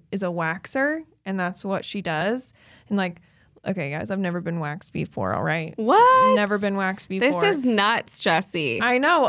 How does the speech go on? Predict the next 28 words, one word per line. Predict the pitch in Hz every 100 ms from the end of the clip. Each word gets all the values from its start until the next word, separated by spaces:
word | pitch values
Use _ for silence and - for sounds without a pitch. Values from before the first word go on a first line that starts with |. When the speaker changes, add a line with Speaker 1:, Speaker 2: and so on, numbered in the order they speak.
| 240
Speaker 1:
okay? | 269 240 240 302 -
So | - 233 226
admitting | 240 233 254 277 277
Speaker 2:
<laughs> |
Speaker 1:
some | - 240 330
things | 214 202 208
here | - 233 208
on | 202
the | 202
podcast | 220 220 214 185 -
today, | - 175 156 165 208 403 392 - -
but | 220 208 202 440 440 381 320
Speaker 2:
Personal | - 226 220 202 190
things, | 180 175
Speaker 1:
I've | 254 277
never, | 294 294 285
Speaker 2:
guys. | - - -
Speaker 1:
I've | 220
never | 220 214 240
been | 240 262
waxed | 220 196 208 -
before, | 196 202 185 180 180 220
but | 233 - 240
this | 247 247 -
girl | 294 415 302 262 359 - _ -
at | 247 220
Bear | 233 233 226
Arizona | 226 220 220 220 180 190